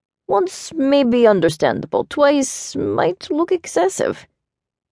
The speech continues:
"So what really happened here?" "I'm inclined to believe that even the police don't know yet.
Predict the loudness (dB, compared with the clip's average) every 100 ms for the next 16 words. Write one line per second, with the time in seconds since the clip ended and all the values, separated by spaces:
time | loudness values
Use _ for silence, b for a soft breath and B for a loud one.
0 | _ _ _ _ _ -10 -2 2 4 2
1 | 2 2 2 2 2 0 0 -2 -2 -2
2 | -2 -6 _ _ _ _ _ _ _ _
3 | _ -4 0 2 2 4 4 6 4 6
4 | 6 4 2 4 2 2 -4 -6 -4 -2
5 | -2 -2 -2 -2 -2 -4 -2 -2 -2 -4
6 | -6